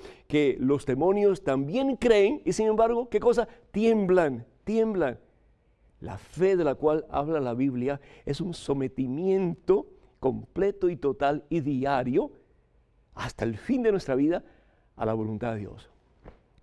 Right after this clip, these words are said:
Eso es fe. Entonces, cuando yo tengo esa fe,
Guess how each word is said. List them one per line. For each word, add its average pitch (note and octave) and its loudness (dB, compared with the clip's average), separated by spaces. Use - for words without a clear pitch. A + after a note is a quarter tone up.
Eso C#3 -10
es - -10
fe. G2+ -12
Entonces, F3+ 0
cuando C3 0
yo F3+ 4
tengo F3 0
esa D#3+ -4
fe, C#3 0